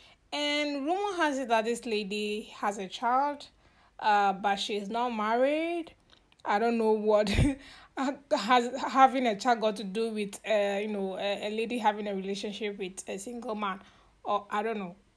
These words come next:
Is Pere dating? That's the question everybody is asking.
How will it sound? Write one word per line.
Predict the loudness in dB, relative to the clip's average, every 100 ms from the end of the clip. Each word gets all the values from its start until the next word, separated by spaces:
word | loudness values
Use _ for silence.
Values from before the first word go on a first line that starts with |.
| _
Is | -4 -4 -2
Pere | 2 4 4
dating? | 2 0 0 -4 -4 -6 -4
That's | -4 -4
the |
question | -6 -6 -6 -6
everybody | -6 -4 -6 -6
is | -6 -8 -8 -8
asking. | -8 -6 -8 -8